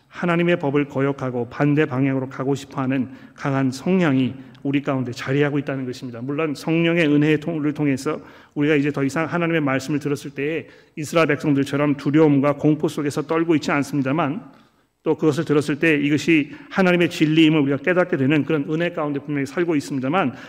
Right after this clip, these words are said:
그럼에도 불구하고 여러분과 저의 삶 속에는 분명히 아직도 하나님의 말씀을 거역하고 반대 방향으로 가, 가야 한다는, 아, 그렇게 해야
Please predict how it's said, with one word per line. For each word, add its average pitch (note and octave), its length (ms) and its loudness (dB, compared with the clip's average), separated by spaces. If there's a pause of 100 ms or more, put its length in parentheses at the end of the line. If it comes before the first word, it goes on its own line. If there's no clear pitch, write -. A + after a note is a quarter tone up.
(160)
그럼에도 G#3 400 8
불구하고 D#3 640 4 (400)
여러분과 G3 400 0
저의 F3+ 180 -2
삶 F3 300 -2
속에는 D3 340 0
분명히 F#3+ 380 4
아직도 C3 680 -4 (600)
하나님의 G#3 400 6
말씀을 D#3 600 2
거역하고 C#3 720 -4 (260)
반대 E3 480 2
방향으로 D3+ 560 2
가, D3 300 -4
가야 D3+ 300 0
한다는, C#3+ 560 -4 (440)
아, B2+ 100 -8
그렇게 D#3+ 320 0
해야 E3 500 0